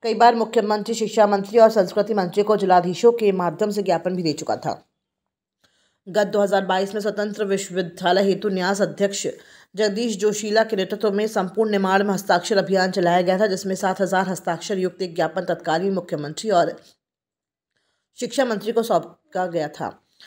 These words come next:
इसी तरह परिषद की विभिन्न इकाइयों द्वारा भी इस बाबत ज्ञापन समय समय पर दिए गए। आज जब स्वतंत्र विश्वविद्यालय का आदेश जारी हुआ, तो परिषद की विभिन्न इकाइयों द्वारा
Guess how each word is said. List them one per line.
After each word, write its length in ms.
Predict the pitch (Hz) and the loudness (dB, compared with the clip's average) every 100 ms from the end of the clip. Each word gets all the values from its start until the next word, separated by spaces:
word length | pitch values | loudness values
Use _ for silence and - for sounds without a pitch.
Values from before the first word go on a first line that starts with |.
| - _ 208 | -20 _ -12
इसी 140 | 240 | -2
तरह 240 | 254 254 | 2 2
परिषद 360 | 262 233 214 254 | 4 2 2 -2
की 100 | 240 | 0
विभिन्न 280 | 208 196 226 | -2 0 0
इकाइयों 360 | 226 202 214 196 | 4 4 4 4
द्वारा 220 | 196 196 | 4 4
भी 120 | 196 | 2
इस 60 | 196 | 0
बाबत 340 | 185 180 196 202 | 2 2 2 2
ज्ञापन 280 | 180 202 | 0 0
समय 220 | 196 185 175 | -2 -2 -2
समय 240 | 180 185 | -2 -2
पर 180 | 180 156 | -2 -4
दिए 200 | 170 185 | -2 0
गए। 120 | 196 | 0
आज 260 | 208 185 180 | 2 2 0
जब 180 | 175 190 | -2 -2
स्वतंत्र 420 | 175 - 175 190 | -2 -2 -4 -4
विश्वविद्यालय 640 | 180 170 175 160 175 170 | -4 -4 -6 -4 -2 0
का 120 | 185 160 | 0 0
आदेश 300 | 143 170 170 | 0 -2 -2
जारी 240 | 156 160 | -2 -2
हुआ, 220 | 180 175 | 0 0
तो 100 | 202 | 0
परिषद 380 | 214 170 170 208 | -2 -4 -4 -6
की 100 | 202 | -4
विभिन्न 260 | 175 170 196 | -6 -4 -4
इकाइयों 380 | 196 165 180 170 | -2 -4 -4 -2
द्वारा 300 | 156 180 | 0 0